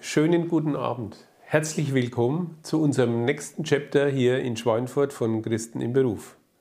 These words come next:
Unser heutiger Gast ist Benjamin Fech. Ein ganz junger Mann,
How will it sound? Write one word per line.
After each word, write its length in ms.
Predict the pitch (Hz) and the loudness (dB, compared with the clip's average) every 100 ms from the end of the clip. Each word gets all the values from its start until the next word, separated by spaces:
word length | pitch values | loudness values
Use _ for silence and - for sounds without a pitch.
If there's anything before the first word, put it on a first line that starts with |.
| _ _ - - - - _ _ - | _ _ -20 -20 -20 -20 _ _ 2
Unser 840 | 160 160 151 147 131 117 110 98 - | 4 4 4 2 4 2 0 -8 -16
heutiger 600 | 107 107 123 151 151 151 | -12 -2 0 0 0 0
Gast 420 | 147 127 180 - | 0 -2 -2 -10
ist 420 | - 123 - - - - | -16 -14 -14 -18 -10 -4
Benjamin 520 | 123 139 131 131 120 | -2 2 2 0 -2
Fech. 440 | - 127 - - _ _ _ - - - - _ - | -4 -4 -6 -20 _ _ _ -20 -20 -20 -20 _ -6
Ein 140 | 127 | 0
ganz 280 | 123 190 190 | 2 2 2
junger 220 | 175 135 | 2 4
Mann, 440 | 113 113 202 - | 2 0 -2 -8